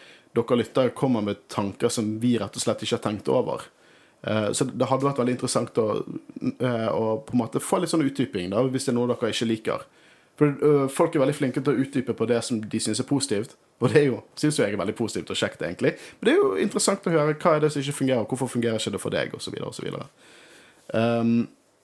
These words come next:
det var nok, eh, det dere lyttere hadde å si, i hvert fall de vi har valgt ut, men igjen, vi har lest alle sammen, og vi setter pris på absolutt alt dere sender inn.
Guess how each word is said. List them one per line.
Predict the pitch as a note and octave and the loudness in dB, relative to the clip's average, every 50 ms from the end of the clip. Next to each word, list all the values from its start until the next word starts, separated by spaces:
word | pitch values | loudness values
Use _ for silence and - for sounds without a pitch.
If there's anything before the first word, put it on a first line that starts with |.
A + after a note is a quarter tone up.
| _ _ _ _ - - - - | _ _ _ _ -20 -20 -14 -10
det | C#3 B2 - F#3 F3+ B2 G#2 G2+ G2+ | -4 2 4 4 4 4 0 0 0
var | A#2 D#3+ F#3 F3+ C#3+ A#2 G#2+ A2 | 0 2 2 4 2 2 0 0
nok, | G#2+ G2+ - - _ _ - B2 | -2 -2 -2 -6 _ _ -2 0
eh, | A2+ G#2+ G#2 G#2 | 0 2 2 0
det | G#2 A2 C3 B2+ A#2+ | 0 0 0 0 0
dere | - A#2+ - B2 G2+ | -2 -2 -2 -2 -2
lyttere | F#2+ - - A2+ G2+ G2 | -2 -4 -4 -4 -2 -2
hadde | G2 G2+ G2 A2 | -2 -2 -2 -2
å | G#2+ | -2
si, | - D3 F#3+ | -2 -4 -4
i | - - | -2 -2
hvert | C3 A#2+ | 0 0
fall | B2+ A2+ | 0 0
de | A#2+ A#2+ | 0 0
vi | A2 A#2 A2+ | 2 2 0
har | G#2+ G2 | 0 0
valgt | G#2 G2+ - - - | -2 -4 -6 -4 -2
ut, | - C#3+ - - - | -2 -2 0 0 0
men | B2 A2+ A#2+ | 0 2 2
igjen, | B2+ C3 B2 | 2 2 2
vi | A2+ | 2
har | A2 A#2 | 0 0
lest | A2+ - - _ - | -2 -4 -6 _ -6
alle | - G2+ A2 | -2 -2 0
sammen, | - - A#2+ G#2+ G2 G#2 A2+ | 2 2 0 0 0 -2 -4
og | - | -4
vi | - - | -4 -4
setter | - G#2 - - - | -4 -4 -6 -6 -6
pris | A2 G2+ - | -6 -6 -6
på | - - - _ - | -6 -12 -16 _ -6
absolutt | - - - - A2+ G#2+ - - | -6 -6 -4 -2 -2 -2 0 -2
alt | G2+ - - | -4 -4 -4
dere | - - - | -8 -8 -6
sender | - - D2 - - - | -6 -6 -6 -6 -6 -8
inn. | - | -10